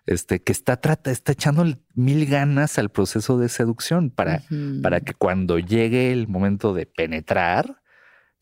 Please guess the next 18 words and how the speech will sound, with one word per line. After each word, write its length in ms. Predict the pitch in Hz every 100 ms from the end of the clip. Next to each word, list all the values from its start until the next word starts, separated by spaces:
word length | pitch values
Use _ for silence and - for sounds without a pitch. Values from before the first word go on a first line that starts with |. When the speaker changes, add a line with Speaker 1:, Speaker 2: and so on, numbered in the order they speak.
| _ -
Speaker 1:
ya 160 | 92
todo 240 | - 95 95
sea 280 | 92 85
como 180 | 90 90 85
mucho 280 | 85 -
más, 640 | 90 92 92 92 98 - -
este, 580 | 90 - - 80 - - _ _ -
o 40 |
sea, 160 | 101 95
la 100 | 92
excitación 500 | - 95 - 95 110
es 120 | 113
tal 240 | - 92 98
que, 180 | 80 98
Speaker 2:
Ya, 160 | 123
Speaker 1:
que 60 | 123
Speaker 2:
tope. 140 | - 123
Speaker 1:
fluye. 340 | 165 135 76